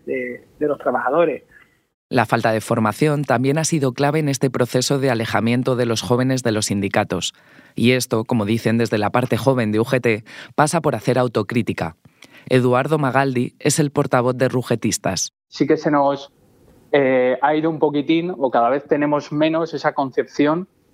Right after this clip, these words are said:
Speaker 3: de clase obrera. Bien porque, eh, unas organizaciones no hemos trabajado tanto en esa transmisión de ese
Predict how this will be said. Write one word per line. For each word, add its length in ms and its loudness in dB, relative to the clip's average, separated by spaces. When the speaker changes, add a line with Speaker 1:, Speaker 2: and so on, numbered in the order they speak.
Speaker 3:
de 180 4
clase 280 0
obrera. 460 0
Bien 380 2
porque, 840 -2
eh, 1000 0
unas 560 0
organizaciones 1040 0
no 240 2
hemos 240 -2
trabajado 560 0
tanto 440 0
en 120 -4
esa 160 -2
transmisión 680 -2
de 100 0
ese 500 0